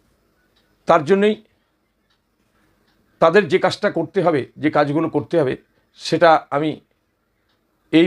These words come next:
ভিডিওতে আলোচনা করতে চাইছি না। আপনাদের প্রথমে যেটা দরকার হবে,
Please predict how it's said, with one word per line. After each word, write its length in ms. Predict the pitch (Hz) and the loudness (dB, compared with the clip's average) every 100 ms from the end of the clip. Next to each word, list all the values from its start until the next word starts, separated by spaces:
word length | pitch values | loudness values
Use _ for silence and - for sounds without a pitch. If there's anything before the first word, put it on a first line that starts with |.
| 135 | 0
ভিডিওতে 320 | 147 170 175 160 | -2 0 2 2
আলোচনা 280 | 143 170 160 151 | 2 -4 -6 -6
করতে 180 | 147 151 | -8 -4
চাইছি 220 | 147 156 165 | -2 -2 -4
না। 60 | 175 - _ _ _ _ _ _ _ _ _ _ _ _ _ _ _ | -4 -10 _ _ _ _ _ _ _ _ _ _ _ _ _ _ _
আপনাদের 380 | 151 156 214 233 240 _ _ _ _ _ - | -2 0 4 4 2 _ _ _ _ _ -12
প্রথমে 280 | 160 202 220 | -8 -2 0
যেটা 140 | 202 202 147 | 2 2 2
দরকার 240 | 147 185 165 | 0 0 0
হবে, 140 | 175 | 0